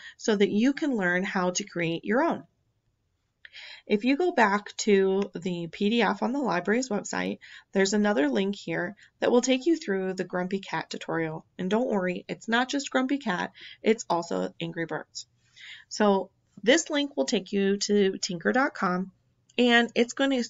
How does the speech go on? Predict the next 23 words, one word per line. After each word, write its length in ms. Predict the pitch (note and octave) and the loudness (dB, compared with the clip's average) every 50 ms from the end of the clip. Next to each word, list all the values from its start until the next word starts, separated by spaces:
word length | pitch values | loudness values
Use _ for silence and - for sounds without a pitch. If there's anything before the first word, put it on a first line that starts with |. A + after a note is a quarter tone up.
| - _ | -8 _
take 300 | - - A3+ G#3+ G3+ - | -2 0 0 0 0 0
you 280 | - G3+ G#3 G3+ G3+ - _ _ - | 2 4 4 4 4 2 _ _ -16
right 420 | F3+ F3+ F#3 G#3 A#3+ C#4 - - - | -6 0 2 2 2 2 0 -4 -6
to 340 | - - C#4 C4 B3+ B3+ | -2 0 2 2 2 2
the 120 | A#3 A#3 A#3 | 2 0 0
tutorial, 640 | A#3 B3+ A#3+ - - G3 F3+ F3 F3 F3 F3 - - | 0 -2 -4 -2 0 2 2 2 2 0 -2 -2 -4
and 140 | F#3 F3+ | -4 -2
it'll 300 | F3+ F3+ F3 F3 E3+ E3+ | -2 -2 -2 -2 -2 -2
load 260 | F3 F#3 F#3+ F#3+ G3 G3 | 0 2 2 2 2 2
up. 220 | F#3+ F#3+ - - - _ _ _ | 0 -2 -2 -6 -14 _ _ _
You 140 | - F3+ F3+ | -8 -6 -2
won't 260 | F#3 G3+ A3 - A#3+ | 0 0 0 0 -2
have 160 | B3 C4+ C4+ - | -4 -4 -4 -4
to 100 | C#4+ B3 | -4 -2
sign 280 | - B3+ A#3 A3 G#3+ | 0 2 2 2 2
in 220 | G#3+ G#3 G#3 G#3 G3+ | 2 2 2 2 2
or 140 | - - | 2 2
anything 480 | F#3 F#3+ F#3 F3+ F#3 - F3 E3 E3 F3 | 0 0 0 -2 -4 -4 -6 -6 -8 -8
to 100 | - - | -10 -6
get 220 | - - F#3 - - | -4 -4 -4 -4 -4
through 200 | - - - - | -6 -6 -6 -6
it. 60 | - _ _ _ _ _ _ _ _ - - - - - - - - - - | -8 _ _ _ _ _ _ _ _ -20 -20 -18 -18 -18 -18 -18 -20 -18 -18
So 400 | - - A#3+ G#3+ G3+ F#3+ F#3 F#3 | 0 4 4 6 6 6 4 2